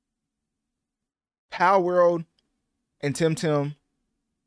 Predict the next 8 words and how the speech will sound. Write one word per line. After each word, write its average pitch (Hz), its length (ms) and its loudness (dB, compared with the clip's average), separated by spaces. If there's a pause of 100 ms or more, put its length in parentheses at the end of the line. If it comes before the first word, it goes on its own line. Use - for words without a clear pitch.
(340)
from 156 120 -6
a 131 80 0
foundational 139 640 0
standpoint, 151 640 -4
is 120 200 -6
very 131 460 2
different 117 420 -6
mechanically, 104 680 -12